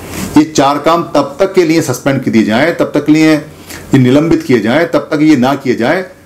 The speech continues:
जब तक सारे इकट्ठे होके ना आए। क्योंकि जो नेक होगा वो एक हो जाएगा और जो नेक नहीं होगा वो एक नहीं हो जाएगा, तो उसकी हमें जरूरत भी नहीं है। ये बात घर घर में, जन जन तक जितनी जल्दी आप पहुंचा देंगे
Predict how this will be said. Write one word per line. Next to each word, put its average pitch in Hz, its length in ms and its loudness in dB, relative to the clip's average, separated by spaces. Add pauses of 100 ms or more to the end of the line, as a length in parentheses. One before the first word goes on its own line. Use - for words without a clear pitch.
(360)
जब 143 300 0
तक 170 160 0
सारे 127 420 2
इकट्ठे 120 360 -2
होके 95 380 2 (200)
ना 107 120 2
आए। 82 260 -2 (240)
क्योंकि 127 320 2
जो 139 120 4 (120)
नेक 123 340 2
होगा 107 320 0 (480)
वो 143 240 2 (120)
एक 185 240 4
हो 107 80 -4
जाएगा 78 380 -6 (360)
और 117 140 2
जो 135 180 4
नेक 127 340 4
नहीं 131 260 0
होगा 110 280 2 (440)
वो 123 220 4
एक 180 220 6
नहीं 123 220 0
हो 107 100 0
जाएगा, 110 420 0
तो 160 140 -2
उसकी - 240 0
हमें 143 340 -2 (160)
जरूरत 113 480 2
भी 87 100 -6
नहीं 80 260 -4
है। 69 100 -8 (380)
ये 127 60 6
बात 143 340 2
घर 127 260 2
घर 127 180 2
में, 127 340 2
जन 117 220 2
जन 110 140 0
तक 135 260 0
जितनी 131 360 2
जल्दी 113 280 2
आप 110 180 0
पहुंचा 98 280 -2
देंगे 135 320 0